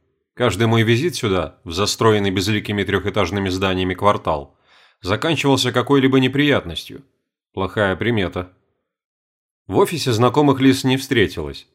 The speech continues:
зато был некий невнятно представившийся дознаватель в чёрном флотском мундире. Разговаривали мы для разнообразия не в допросной,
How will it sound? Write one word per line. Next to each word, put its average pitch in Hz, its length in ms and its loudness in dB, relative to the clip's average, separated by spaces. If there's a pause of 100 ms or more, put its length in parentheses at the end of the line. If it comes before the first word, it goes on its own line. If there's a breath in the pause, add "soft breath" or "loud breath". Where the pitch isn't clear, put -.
зато 110 260 0
был 127 160 2
некий 135 300 2
невнятно 113 480 0
представившийся 110 840 -2
дознаватель 104 640 0 (300 soft breath)
в - 60 -20
чёрном 131 380 2
флотском 131 460 0
мундире. 123 560 0 (500)
Разговаривали 135 680 4
мы 131 260 4 (140)
для 123 160 2
разнообразия 120 640 2
не 113 100 2
в 104 60 -4
допросной, 151 580 0